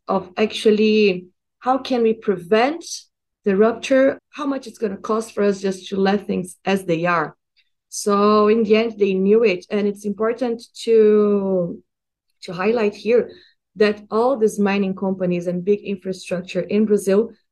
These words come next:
they're auto-licensing. They propose their license themselves, and then they submit it to the government to see if it's going to be approved or not.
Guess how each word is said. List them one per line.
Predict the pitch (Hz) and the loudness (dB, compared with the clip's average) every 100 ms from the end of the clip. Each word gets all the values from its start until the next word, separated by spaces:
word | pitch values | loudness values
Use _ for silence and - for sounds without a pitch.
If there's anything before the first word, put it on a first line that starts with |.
| - | -4
they're | 226 220 - _ _ | 2 2 2 _ _
auto-licensing. | 240 240 247 226 208 202 196 202 - 175 165 - - 151 160 | -4 -2 -4 -4 -2 -2 -2 -4 -6 -8 -10 -14 -10 -10 -4
They | 196 202 196 - _ _ _ _ - | 2 2 0 -10 _ _ _ _ 0
propose | 247 240 - 285 339 359 359 - - _ _ - | 0 0 2 4 6 4 4 -4 -16 _ _ 2
their | 214 202 | 4 6
license | 190 190 226 - 294 311 - | 4 4 2 0 -12 -12 -4
themselves, | 277 277 277 277 339 - _ _ 208 | -4 -2 -2 -4 -4 -16 _ _ 2
and | 214 | 4
then | 254 302 254 - | 4 2 -2 -2
they | 240 | -2
submit | 233 220 180 208 214 | 0 -4 2 4 6
it | 226 220 - | 4 2 -6
to | 214 | -4
the | 190 | -2
government | 185 202 202 220 208 208 | -2 -2 2 2 2 0
to | 208 | -6
see | - - 226 247 214 | -10 0 2 2 0
if | 196 208 | 0 -2
it's | 202 - - _ _ _ - | -6 -10 -20 _ _ _ 0
going | 233 226 | 0 0
to | 196 | -4
be | 208 | -2
approved | 208 208 247 226 185 | -2 0 -4 -4 0
or | 170 | 0
not. | 180 190 165 | 0 0 -2